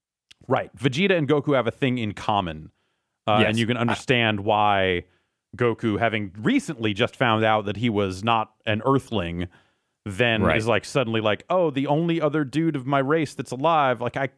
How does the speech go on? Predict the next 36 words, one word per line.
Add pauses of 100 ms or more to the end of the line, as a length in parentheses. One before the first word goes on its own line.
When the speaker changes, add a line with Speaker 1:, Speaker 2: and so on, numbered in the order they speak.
(140)
Speaker 1:
I
at
least
wanna
ask
you
some
questions
one
of
these
days." (560)
Um,
Speaker 2:
Yeah.
Speaker 1:
maybe
I
won't
Speaker 2:
Yeah,
Speaker 1:
just
Speaker 2:
whereas
Speaker 1:
straight
Speaker 2:
Frieza
Speaker 1:
up
Speaker 2:
literally
killed
his
entire
race
and
planet
and
family.
Speaker 1:
and
blew
up
Krillin.